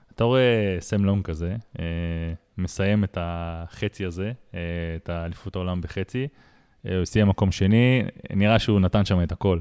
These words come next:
הוא סיים גמור. שבוע אחרי זה, אה, איירונמן, אה, צ'טנוגה. אה, מה, מה, מה עובר לו בראש? כאילו, לי, לי, לי מראש זה נשמע כאילו זה לא ילך לשום מקום.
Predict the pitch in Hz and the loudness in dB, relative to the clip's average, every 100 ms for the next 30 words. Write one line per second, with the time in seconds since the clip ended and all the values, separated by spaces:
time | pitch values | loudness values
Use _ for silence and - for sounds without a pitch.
0 | 107 104 92 107 107 104 95 101 98 85 | -4 -8 -6 0 0 0 2 4 4 0
1 | - - - - - _ _ - 104 110 | -12 -20 -20 -20 -20 _ _ 0 6 8
2 | 117 92 113 117 135 139 - _ - 92 | 8 8 4 6 4 2 -4 _ -4 -2
3 | 92 98 104 101 98 92 90 - - 95 | 2 4 6 6 6 4 0 -6 -6 -4
4 | 90 76 _ - - - - _ - 87 | -4 -8 _ -20 -20 -20 -20 _ -12 -6
5 | 87 85 85 85 - 98 104 110 107 101 | -4 -4 -4 -4 -6 -4 0 2 2 2
6 | - 127 131 127 139 123 113 107 95 92 | 4 6 6 8 8 10 10 10 8 6
7 | 92 107 101 101 101 - 127 139 131 131 | 4 2 4 4 0 -2 -4 -2 -2 2
8 | 147 135 127 107 101 135 135 104 98 120 | 2 2 0 0 2 2 2 0 -2 -2
9 | 127 127 139 147 104 95 95 95 - 107 | -2 -2 -2 -2 0 0 0 -2 -4 0
10 | 110 110 104 95 - 120 92 101 120 | 4 4 4 2 4 4 4 2 0